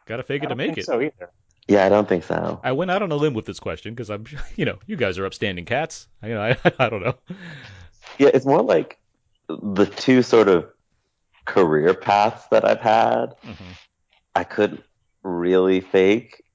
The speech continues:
Speaker 3: it. So, like, when I was becoming a construction coordinator working for an engineering company,
Speaker 1: Mm-hmm.
Speaker 3: like, I can't, you can't really lie on your resume about that,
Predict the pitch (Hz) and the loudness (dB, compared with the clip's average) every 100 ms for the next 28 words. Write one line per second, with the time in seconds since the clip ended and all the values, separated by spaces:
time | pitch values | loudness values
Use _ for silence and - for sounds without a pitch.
0 | _ 143 156 - - - 107 92 92 85 | _ 2 2 2 -4 -2 2 2 2 -2
1 | - - - - - 90 87 85 76 - | -6 -20 -20 -8 0 2 2 0 -4 -14
2 | _ - 85 - 95 90 85 - 82 87 | _ -16 -14 -6 -2 0 -2 -4 0 0
3 | - 85 - 80 85 87 82 80 - 82 | 0 -4 0 0 2 4 2 0 -2 -4
4 | 80 80 76 73 78 95 107 110 127 127 | -4 -6 -6 -4 -2 0 0 0 0 0
5 | 135 147 - 107 87 90 _ 85 82 80 | -2 -6 -16 -18 -18 -20 _ 0 4 4
6 | 71 - _ _ _ _ 98 - 98 - | 2 -8 _ _ _ _ -12 0 0 0
7 | 101 92 110 92 85 80 80 80 80 82 | -4 -2 -2 2 2 2 2 4 4 2
8 | 78 73 80 76 73 73 69 58 - 85 | 0 -2 -2 -2 -6 -4 -2 -2 0 2
9 | 80 85 | 4 2